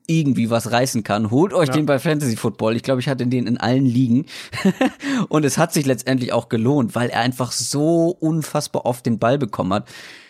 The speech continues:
Speaker 1: Trotzdem, erstens, er wird nicht jünger und zweitens, durch dieses Downgrade jetzt der O-Li-, O-Line
Speaker 2: Ja.
Speaker 1: plus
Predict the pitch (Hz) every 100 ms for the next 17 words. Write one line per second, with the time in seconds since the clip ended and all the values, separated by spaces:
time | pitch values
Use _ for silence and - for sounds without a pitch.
0 | _ _ _ - 151 170 - 92 - 131
1 | 156 190 180 - 123 120 135 127 120 139
2 | 147 120 120 - 127 139 143 131 123 -
3 | - - _ - 165 190 151 135 - 131
4 | 151 135 110 113 107 123 - 131 156 117
5 | - - 139 139 98 98 123 - _ -
6 | 120 - - - 165 160 185 220 208 -
7 | - -